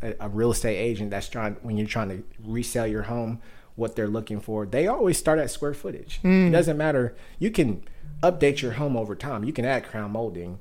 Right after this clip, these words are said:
Speaker 1: You can add, um, up-, update the cabinet colors or whatever, but you
Speaker 2: Mm-hmm.
Speaker 1: really can't change your square footage. So
Speaker 2: Yeah.
Speaker 1: it is what it is. So
Speaker 2: Right.
Speaker 1: if you are needing a, a larger home and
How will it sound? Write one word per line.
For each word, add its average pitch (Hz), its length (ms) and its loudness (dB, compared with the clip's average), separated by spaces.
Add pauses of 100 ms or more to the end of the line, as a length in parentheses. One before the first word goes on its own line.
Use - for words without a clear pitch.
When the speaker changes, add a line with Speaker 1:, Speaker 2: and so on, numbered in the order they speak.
(260)
Speaker 1:
You 131 100 -8
can 113 140 -4
add, 101 460 2 (520)
um, 92 560 -2 (300)
up-, - 280 -4
update - 520 0
the 101 100 -6
cabinet - 400 -2
colors 107 300 -4
or 107 60 -2
whatever, 143 360 2
but 160 260 6
you 165 100 6
Speaker 2:
Mm-hmm. 175 280 -2
Speaker 1:
really 175 220 6
can't 143 360 -4
change 131 320 -2
your 110 100 -2
square 113 240 -6
footage. - 360 -8
So 107 260 -2 (180)
Speaker 2:
Yeah. 151 300 6
Speaker 1:
it 104 120 0
is 117 200 2
what 110 120 0
it 104 80 0
is. - 240 0
So 107 160 -2
Speaker 2:
Right. 147 180 4 (320)
Speaker 1:
if 107 140 -6
you 156 240 6
are 143 100 8
needing 127 600 4
a, 110 300 0
a 110 140 -4
larger 117 460 -2
home 127 480 -4 (480)
and 101 560 -4